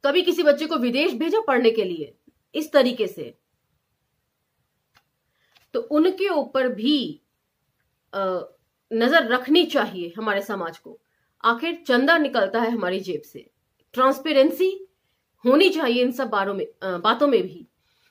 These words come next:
यहां तक कि बड़े-बड़े पब्लिकेशन हाउसेस भी खोले गए हैं, लेकिन कभी रॉयल्टी किसी ने दी अपने ही समाज के लोगों को?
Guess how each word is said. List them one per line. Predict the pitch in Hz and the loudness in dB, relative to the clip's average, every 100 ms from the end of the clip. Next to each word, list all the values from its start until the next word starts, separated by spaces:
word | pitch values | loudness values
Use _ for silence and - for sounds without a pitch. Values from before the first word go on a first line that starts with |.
| _ 220 | _ -6
यहां | 254 262 | -2 -2
तक | 294 | -2
कि | 302 | -2
बड़े-बड़े | 226 262 277 285 | 0 2 2 0
पब्लिकेशन | 233 226 240 254 277 247 | -2 -4 -6 -4 -4 -6
हाउसेस | 196 214 302 269 | -6 -6 -6 -6
भी | 302 | -6
खोले | 240 214 | -2 -2
गए | 220 196 | -2 -2
हैं, | 220 175 233 | -4 -6 -6
लेकिन | 220 277 311 269 156 - _ _ _ _ _ _ _ _ _ - | -2 -2 0 -2 -2 -12 _ _ _ _ _ _ _ _ _ -2
कभी | 247 349 | 0 2
रॉयल्टी | 233 220 240 277 320 | 4 4 4 2 -2
किसी | 302 - 311 | -4 -2 -2
ने | 302 | -2
दी | 185 311 349 226 - | -2 -2 -2 -4 -6
अपने | 240 262 311 | -6 -2 0
ही | 339 | 0
समाज | 359 311 311 311 | 0 0 0 0
के | 320 | -2
लोगों | 285 294 | 0 -2
को? | 285 208 - | -4 -8 -10